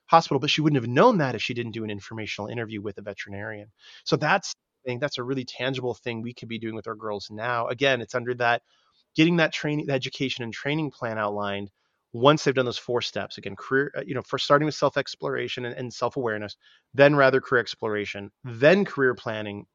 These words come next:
and then an education and training plan. And if we do in those four steps, and I have on my website free links and in my book some resources about it, but in that order guarantees our students to have far more intentionality when they go into high school, and,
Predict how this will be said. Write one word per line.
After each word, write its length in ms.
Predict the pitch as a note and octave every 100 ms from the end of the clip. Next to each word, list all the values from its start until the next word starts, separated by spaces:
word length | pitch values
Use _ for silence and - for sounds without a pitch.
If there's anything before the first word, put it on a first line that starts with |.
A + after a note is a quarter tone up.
| -
and 160 | B2+
then 100 | B2
an 80 | B2
education 500 | A2+ G#2 - A2 A2
and 120 | G#2
training 360 | - G#2+ A2+ A2
plan. 420 | - G2+ G#2 G#2 _
And 120 | B2
if 120 | A#2+ -
we 80 |
do 220 | B2 B2+ B2+
in 300 | - C3 C3
those 320 | C#3 C#3 - _ _ _
four 300 | - - D3+
steps, 500 | D3+ - A#2 - - - _ _ _ -
and 100 | C#3
I 40 |
have 80 | C#3+
on 80 | D3
my 60 |
website 420 | C3 C3 - C3
free 260 | - C3+ C3
links 320 | B2 B2 B2
and 120 | A#2+
in 120 | A#2+ A#2+
my 120 | A2+
book 160 | A#2
some 160 | - A2+
resources 360 | A#2+ B2 B2+ B2+
about 240 | A#2 G#2+
it, 80 | G#2
but 140 | A2 - _ _ _
in 200 | F3+ F3+
that 200 | C#3 B2+
order 540 | B2 D#3+ F#3+ G#2+ - _ _ _ -
guarantees 520 | C3+ B2+ A#2 C3+ A#2
our 260 | A2+ A2+ -
students 440 | - - C3+ A#2+
to 80 | -
have 460 | G#2+ A#2 A2+ G#2+ - _ _ _ _ _ _ _ _ -
far 160 | D#3
more 120 | D#3
intentionality 800 | C#3 - C3+ - A2+ G#2+ C3 G3
when 140 | A3+ A#2
they 80 |
go 140 | G#2+ A#2+
into 120 | A2
high 140 | A#2
school, 400 | D3 - C4 C#4+ - _ - - _
and, 320 | D3 C#3 C#3